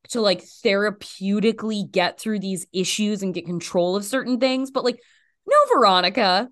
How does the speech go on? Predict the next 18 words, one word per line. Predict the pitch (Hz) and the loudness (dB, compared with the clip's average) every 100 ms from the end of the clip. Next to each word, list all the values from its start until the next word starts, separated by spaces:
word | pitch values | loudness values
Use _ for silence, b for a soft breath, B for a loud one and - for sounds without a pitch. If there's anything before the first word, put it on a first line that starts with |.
| _ _ _ _ _ _ - | _ _ _ _ _ _ -2
you | 302 | 2
can't | 440 453 | 4 4
just | 480 233 | 0 -2
burn | 147 247 254 294 | -2 2 4 2
a | 285 | 0
piece | 269 262 | -2 -4
of | 233 | -4
paper | 208 233 240 196 175 b b b | -4 -4 -2 -2 -2 b b b
and | 240 240 | -2 0
the | 208 | 0
things | 202 - 262 269 196 | -4 -2 0 0 -2
that | 214 190 | -6 -4
you | 196 170 | -6 0
are | 202 302 - 277 | 2 4 4 2
go | 196 170 165 | 2 2 2
away. | 151 143 131 160 196 b b | -2 -6 -6 -8 -8 b b
And | 359 311 466 508 | 0 2 4 6
no, | 220 - | 4 2